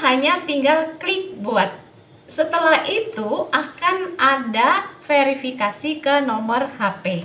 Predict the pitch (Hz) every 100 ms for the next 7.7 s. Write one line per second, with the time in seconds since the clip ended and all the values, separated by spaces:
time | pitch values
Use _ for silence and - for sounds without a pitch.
0 | - - 320 311 311 359 427 - 330 269
1 | - 208 214 359 403 349 320 - - 453
2 | 415 320 294 269 302 339 247 220 254 415
3 | 392 - 220 202 185 180 269 370 - 294
4 | 294 311 415 320 247 262 359 349 285 247
5 | 226 233 226 - 285 311 302 262 226 214
6 | 196 180 - - - 349 370 370 208 330
7 | 392 330 311 302 359 427